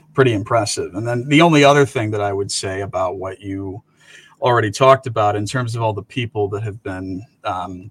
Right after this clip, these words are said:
that have been young global leaders and are now in influential positions, I think it's important to say, well, two things. One, I'll just list a few of the people in the United States. So, and this is just political. Um, so we've got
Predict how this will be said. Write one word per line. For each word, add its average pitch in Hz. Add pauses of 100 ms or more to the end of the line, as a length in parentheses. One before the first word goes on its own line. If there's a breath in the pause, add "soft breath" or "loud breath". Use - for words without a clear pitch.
that 120
have 113
been 110
young 107
global 104
leaders 104
and 101
are 98
now 98
in 98
influential 101
positions, 107 (140)
I 135
think 170
it's -
important 123
to 104
say, 110
well, 139
two 131
things. 95
One, 143 (540 loud breath)
I'll 139
just 123
list 123
a 107
few 107
of 101
the 104
people 101
in 95
the 92
United 90
States. -
So, 107 (720 loud breath)
and 156
this 139
is 120
just 110
political. - (240)
Um, 110
so -
we've 127
got 117